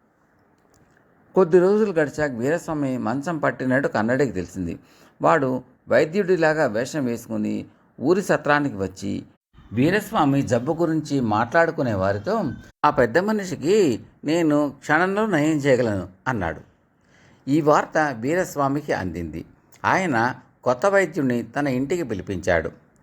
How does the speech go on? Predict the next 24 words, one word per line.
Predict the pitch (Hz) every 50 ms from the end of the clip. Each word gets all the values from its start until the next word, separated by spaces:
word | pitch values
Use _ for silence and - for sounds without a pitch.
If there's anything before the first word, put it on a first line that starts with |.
| _ _ _ _ _ _ _ _ -
"నేను | 147 175 185 170 151 160 208 226 202 - - _ _ _ _ _ - -
మళ్ళీ | 120 127 139 175 214 220
లేచి | 196 190 180 - 180
తిరుగుతానంటారా | - - 147 139 147 160 160 175 156 151 151 143 139 131 131 131 127 135 156 - - -
ఆచార్యులు | - 104 110 110 120 113 110 117
గారు?" | 113 117 110 110 135 185 254 - - - - - - -
అని | - 127 131 131 123 120
వీరస్వామి | 117 127 147 165 185 175 180 196 151 123 113 110 110 110 113 - - _ _ - -
బాతుల | 120 135 147 143 151 143
కన్నడిని | 135 127 117 113 113 120 151 170
అడిగాడు. | 135 98 90 87 80 80 76 76 - - _ _ _ _ _ _ _ _ _ _ _ - -
"ఎందుకు | 104 104 101 117 -
తిరగరండి, | - 127 113 113 104 110 107 107 113 107 151 185 226 220 - - - _ _ - -
రాంబాణం | 110 135 156 165 165 170 165 165 160 156 147
లాంటి | 147 160 196 208 202
ఔషధం | 147 131 127 - 170 165 156
తయారు | - 127 120 123 135 139 -
చేస్తాను" | 120 107 98 - - 104 95 95 - -
అని | 131 151 139 120 117 113 113 - - - - _ _ _ - - _ _ _ _ _ _ _ - -
కన్నడు | 107 110 131 160 160 127 107 107 110 110 - - - - _ _ -
ఇంట్లో | 120 131 156 156 180 185 185 180
ఉన్న | 170 160 160 151
నౌకర్లలో | 127 117 120 135 139 139 - 143 139 123 113 110 110 113
ఒకడిని | 110 113 113 - 123 117 110 104 104 110 110